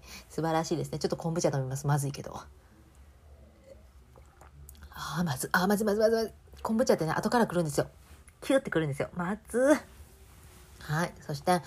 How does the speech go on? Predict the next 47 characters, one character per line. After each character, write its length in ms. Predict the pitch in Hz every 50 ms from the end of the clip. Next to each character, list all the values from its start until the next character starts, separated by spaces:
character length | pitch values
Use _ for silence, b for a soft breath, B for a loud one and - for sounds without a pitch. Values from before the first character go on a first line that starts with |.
| B B B B B B
あ 180 | 151 156 156
の、 380 | 151 147 143 143 139 143 143 139 B B B B
じ 120 | 185 240
ゃ 40 | 214
あ、 200 | 185 - - - - -
手 140 | 202 208
の 140 | 208 214 233
動 120 | 233 302 285
き 100 | - 208
で 80 | 180
あ 80 | 156 160
れ 80 | 170
や 100 | 170 156
っ 20 | 147
た 120 | - 139
ら、 220 | 143 143 139 139 135
パ 100 | - 208
ラ 80 | 254
パ 100 | 247 254
ラ 80 | 254 240
も 100 | 196 156
踊 160 | 147 165 160
れ 80 | 165 165
る 60 | 170
の 80 | 165
か 100 | - -
な 260 | 127 135 147 170 185 190
と 60 | -
か 100 | - 139
思 100 | 135 135
っ 40 | 135
て、 80 | -
私、 240 | 127 131 - - -
YouTube 400 | 135 160 165 165 - 165 143 123
で 160 | 131 135 135
パ 80 | 139 151
ラ 80 | 151
パ 100 | 139 143
ラ 100 | 143 143
探 240 | 139 - 139 139 123 -
し 40 |
て、 140 | - 135 127
パ 100 | - -
ラ 80 | 143 143
パ 100 | 143 143
ラ 120 | 139 131
を 200 | 139 - - -